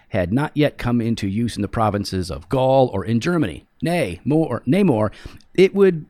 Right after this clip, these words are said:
have been reckoned an unseemly thing for men, no less than for women, to be shorn or shaven. But as in Greece, it was reckoned an unbecoming thing for a man to allow his hair to grow long, so that those who did so were remarked as effeminate.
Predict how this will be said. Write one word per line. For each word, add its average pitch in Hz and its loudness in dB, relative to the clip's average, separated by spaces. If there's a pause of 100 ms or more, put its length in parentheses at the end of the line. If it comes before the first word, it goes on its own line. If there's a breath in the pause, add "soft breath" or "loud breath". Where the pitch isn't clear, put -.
(120)
have 143 0
been 120 0 (100)
reckoned 120 0
an 123 -2
unseemly 165 0
thing 226 0
for 139 -2
men, 92 -4
no 139 0
less 123 -2
than 104 -2
for 95 -6
women, 123 -4
to 107 -4
be 110 -4
shorn 95 -4
or 101 -6
shaven. 147 -4 (420 soft breath)
But 82 -10
as 80 -6
in 85 -4
Greece, 156 2
it - -6
was 85 -8
reckoned 113 -4 (120)
an 92 -6 (100)
unbecoming 127 4
thing 135 4
for 123 -2
a 117 0
man 117 0
to 113 -2
allow 104 0
his 104 -2
hair 110 -2
to 101 -8
grow 104 -4
long, 95 -2 (440 loud breath)
so 127 0
that 131 2
those 120 0
who 117 2
did 104 -2
so 101 0
were 104 -2
remarked 101 -2
as 92 -4
effeminate. 98 -4